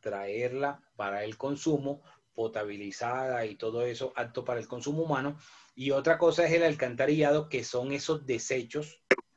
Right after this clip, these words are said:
Digo, o sea, cuando bajas el inodoro, por ejemplo, el sifón del lavaplatos,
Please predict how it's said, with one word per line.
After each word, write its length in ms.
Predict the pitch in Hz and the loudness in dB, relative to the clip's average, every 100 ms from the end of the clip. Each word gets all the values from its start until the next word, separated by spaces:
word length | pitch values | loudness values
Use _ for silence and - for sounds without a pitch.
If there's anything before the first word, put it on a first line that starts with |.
| _ - | _ -4
Digo, 220 | 143 135 | -2 0
o 40 | |
sea, 200 | - 127 | -2 -4
cuando 220 | 113 104 104 | -4 -6 -6
bajas 300 | 107 131 143 | -4 -4 -2
el 100 | 143 | 0
inodoro, 580 | 151 160 156 139 - _ _ _ | 2 6 6 4 -2 _ _ _
por 140 | - 110 | -8 -6
ejemplo, 480 | 135 113 131 147 - - - _ - | -6 -4 -6 -6 -12 -20 -20 _ -6
el 220 | 123 113 | -4 -4
sifón 500 | - 113 127 139 139 | -4 -2 0 0 2
del 220 | 143 143 | 2 4
lavaplatos, 920 | 147 151 151 147 165 143 143 143 - | 4 4 4 4 2 2 -2 -8 -12